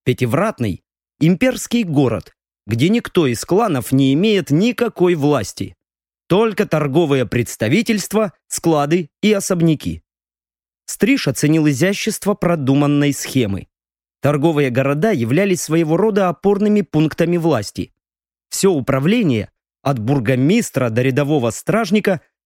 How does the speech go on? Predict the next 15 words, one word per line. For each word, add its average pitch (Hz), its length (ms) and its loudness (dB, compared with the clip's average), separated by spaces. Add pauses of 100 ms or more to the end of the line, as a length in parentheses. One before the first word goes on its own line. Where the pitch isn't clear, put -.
(200)
полностью 220 600 2
подчинялось 180 680 0
императору 147 680 0 (400)
и 185 120 2
числилось 202 600 0
у 220 40 2
него 143 240 2
на 147 100 2
службе. 101 500 -2 (920)
В 214 60 -8
городах 208 360 0
стояли 208 380 0
гарнизоны 160 680 2
императорской 160 880 0
армии, 117 500 -2